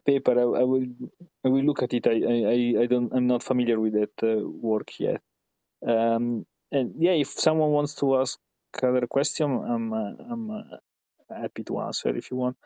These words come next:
And I would like to thank you again very much for the, for the, for, uh, for having, uh, appreciated, and I hope that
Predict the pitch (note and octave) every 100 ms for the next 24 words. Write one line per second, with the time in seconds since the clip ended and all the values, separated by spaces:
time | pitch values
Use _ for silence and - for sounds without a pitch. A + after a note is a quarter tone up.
0 | _ _ _ A#2 A#2+ B2+ D3 D#3+ D#3+ D3
1 | C3+ C#3+ - C#3 C3+ A#2 B2+ B2+ C3 C#3
2 | C3 B2 A#2+ A#2+ C3+ - C3 A#2+ A2+ A2
3 | G#2+ A2 _ _ _ _ _ _ _ A#2+
4 | A2+ A2+ A2 G#2+ G#2 - - C3+ B2+ B2
5 | C3+ C3 B2+ C3 B2 A2+ A#2 A#2+ A2+ B2+
6 | B2 C3 A#2 A2 A2 - B2 A#2